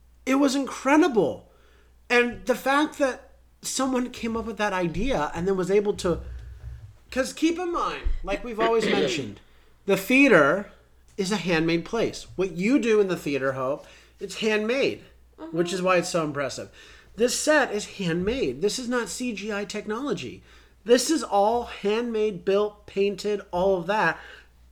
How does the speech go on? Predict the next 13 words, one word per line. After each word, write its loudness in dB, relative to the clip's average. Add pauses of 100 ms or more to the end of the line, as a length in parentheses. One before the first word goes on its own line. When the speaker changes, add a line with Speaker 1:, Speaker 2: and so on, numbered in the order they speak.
(260)
Speaker 1:
And 4
it 0
blows 0
your -6
mind -4
when -2
you -2
see -2
that -2
set -2
and -4
you're -2
like, 0